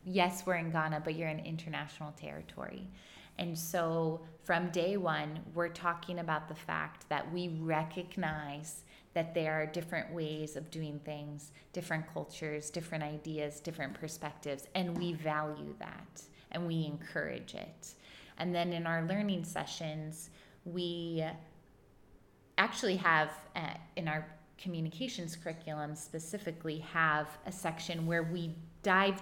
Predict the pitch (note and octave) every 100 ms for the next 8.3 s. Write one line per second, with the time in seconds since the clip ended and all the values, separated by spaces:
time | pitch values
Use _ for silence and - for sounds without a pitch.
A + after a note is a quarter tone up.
0 | - F#3 E3+ - - F3 D#3 D3+ D#3 D#3+
1 | - - - - - D#3 D#3 D3 - -
2 | - - - - - - - - - F3+
3 | - F3+ E3+ E3 E3 D#3+ E3 D#3+ D#3 D#3+
4 | D#3+ - - - - - - - - F3+
5 | F3 E3+ E3+ E3 E3 E3 E3 E3 D#3 D#3+
6 | - D#3 D3+ E3+ D#3 D#3 - E3+ E3 D#3
7 | D3+ - D#3+ D#3 D3+ D#3 D3+ D#3 D3+ D3+
8 | D3+ -